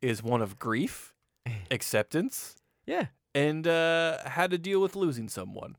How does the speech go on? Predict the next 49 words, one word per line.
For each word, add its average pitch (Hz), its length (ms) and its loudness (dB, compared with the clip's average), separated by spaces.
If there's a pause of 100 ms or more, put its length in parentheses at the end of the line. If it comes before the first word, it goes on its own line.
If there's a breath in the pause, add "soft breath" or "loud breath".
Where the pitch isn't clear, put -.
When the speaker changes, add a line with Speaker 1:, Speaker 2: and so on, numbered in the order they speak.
(120)
Speaker 2:
And 127 120 0
that's 190 180 4
what 190 220 2
I 113 120 8
like 110 420 4
about 82 300 -4
comics. - 600 -12
This 117 200 -4
is, 120 160 -8
I, 120 240 8
I 131 60 8
love 113 260 6
this 85 280 -4
Speaker 1:
<laughs> - 0 -
Speaker 2:
comic - 180 -2
Speaker 1:
That's 151 140 4
Speaker 2:
book. 80 160 -4
Speaker 1:
the, 214 260 -6
that's 131 280 4
the 151 120 8
ride 131 380 8
you 147 120 2
signed 139 320 4
up 139 180 4
for? 151 220 2
Speaker 2:
It 123 120 4
is, 127 240 2
yeah, 135 200 6
yeah. 107 120 4
Give 107 240 0
me, 143 160 0
give 104 220 0
me 151 120 0
the 117 100 0
sadness. 92 800 -2 (120)
Speaker 1:
I 113 80 -8
think 117 220 -8
we 113 80 -6
got, 107 240 -6 (360)
uh, - 120 -20
some 110 220 -14
pretty 139 200 -2
good 135 240 -2
tears 123 320 0
coming 107 260 -6
up 101 120 -8
for 110 100 -10
this 107 200 -8
one. - 180 -16